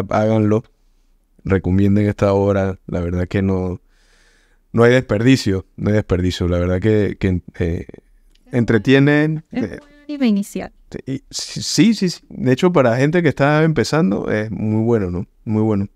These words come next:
Speaker 1: Yo le estoy diciendo a mi sobrina que, que lo vea. Ya tiene dieciséis años, así que <laughs> lo puede ver, lo puede ver sin, sin crearse algún trauma, ¿no? Eh,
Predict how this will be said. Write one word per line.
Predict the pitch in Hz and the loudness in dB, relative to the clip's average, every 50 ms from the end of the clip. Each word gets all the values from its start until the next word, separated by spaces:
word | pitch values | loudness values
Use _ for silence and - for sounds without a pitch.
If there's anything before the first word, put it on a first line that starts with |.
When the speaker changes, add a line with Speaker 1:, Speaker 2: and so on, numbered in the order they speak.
| _ - | _ -4
Speaker 1:
Yo | - 107 107 113 123 127 131 131 135 127 | 0 2 2 4 4 4 4 4 4 4
le | 117 113 | 2 0
estoy | 107 - 120 120 | 0 2 0 0
diciendo | 120 127 131 143 | 2 2 2 4
a | |
mi | 139 120 | 4 2
sobrina | 107 107 95 95 104 113 120 123 120 | 2 0 0 0 2 2 2 2 0
que, | 110 98 95 85 - - _ _ _ _ - | -2 -6 -8 -10 -12 -14 _ _ _ _ -4
que | 101 | -2
lo | 92 90 90 | -2 0 0
vea. | 95 107 110 110 - - _ - - - - - _ | 2 2 0 0 -2 -6 _ -20 -20 -20 -20 -18 _
Ya | - 104 107 110 | 0 0 0 2
tiene | 104 117 120 131 143 | 2 2 2 4 4
dieciséis | 135 120 113 117 98 120 113 - | 2 2 0 -2 -2 0 0 2
años, | 127 127 127 127 123 123 107 | 2 2 2 2 0 0 -2
así | 113 110 | -2 -2
que | 117 120 120 120 | -2 -2 -2 0
<laughs> | 139 | -2
lo | 165 165 131 113 | 0 2 2 0
puede | - 127 123 120 120 | 2 2 2 2 4
ver, | 123 135 147 - _ _ _ - - - _ - _ | 4 2 0 0 _ _ _ -20 -20 -20 _ -18 _
lo | - 113 107 | -2 -2 -2
puede | 104 113 113 113 117 | 2 2 2 4 4
ver | 120 120 | 2 2
sin, | - 139 127 123 117 113 | 4 4 4 4 2 -2
sin | - - 104 98 98 95 98 104 | -4 -4 -2 -2 -2 -2 -4 -6
crearse | - - - 107 107 117 - - | -2 -2 0 0 0 0 0 0
algún | 117 117 117 117 117 107 | 0 2 2 0 0 2
trauma, | 117 120 117 113 107 104 98 101 | 2 2 2 2 2 0 0 0
¿no? | 101 113 117 - _ _ _ _ _ - _ _ _ 247 220 - | 0 0 0 -2 _ _ _ _ _ -20 _ _ _ -20 -4 0
Eh, | 120 117 113 110 107 107 107 104 | 2 2 4 2 2 2 0 0